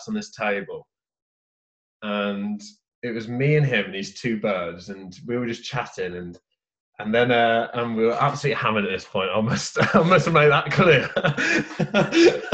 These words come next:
And, and I'm like, I'm sat down here, he's sat next to me, there's a bird next to him, I'm here, and there's a bird next to, next to me.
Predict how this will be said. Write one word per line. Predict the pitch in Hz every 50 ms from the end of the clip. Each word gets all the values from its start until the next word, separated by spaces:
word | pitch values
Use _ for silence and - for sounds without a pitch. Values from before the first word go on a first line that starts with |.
| 226 - - - - 170 160 143 -
And, | - 214 185 160 - - - 143 - - 147 143 262 -
and | 170 175 175
I'm | 196 214 220 208 202
like, | 196 190 190 190 180 156 151 - - _ _ _
I'm | - 156 175 185 175
sat | 156 - - 175 170 - 147
down | 151 151 151 147 143 131
here, | 127 110 107 113 110 113 117
he's | 143 156 160 147 -
sat | 156 135 127
next | 127 120 107 - -
to | - 113
me, | 107 107
there's | 107 107
a | 120 117
bird | - 143 143 143 135
next | 135 127 117 - -
to | - 127 113
him, | 107 104
I'm | 113 120 120
here, | 120 120 113 110
and | 104 104
there's | 107 104 107
a | 113
bird | 104 - 117 113 110 113
next | 110 101 - - - - -
to, | 113 107 101 - _ _ _ _ _ _ _ _ _ _ _
next | 123 117 - - - -
to | - 120
me. | 131 160 165 117 95